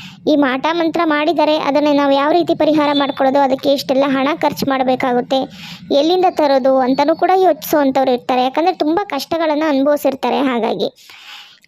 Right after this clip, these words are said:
ಅಂಥವ್ರಿಗೋಸ್ಕರ ಈ ದಿನ ಅದ್ಭುತವಾದಂಥ ಒಂದು ಪರಿಹಾರವನ್ನ ಮಾಡ್ಕೊಳ್ಳೋದ್ರಿಂದ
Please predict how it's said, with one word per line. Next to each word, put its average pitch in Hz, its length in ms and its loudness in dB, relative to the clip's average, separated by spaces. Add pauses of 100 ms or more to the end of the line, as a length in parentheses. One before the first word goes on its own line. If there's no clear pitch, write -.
ಅಂಥವ್ರಿಗೋಸ್ಕರ 370 840 0 (260)
ಈ 330 180 2 (120)
ದಿನ 311 120 2 (240)
ಅದ್ಭುತವಾದಂಥ 302 1040 0
ಒಂದು 269 240 2
ಪರಿಹಾರವನ್ನ 302 840 2 (600)
ಮಾಡ್ಕೊಳ್ಳೋದ್ರಿಂದ 262 840 0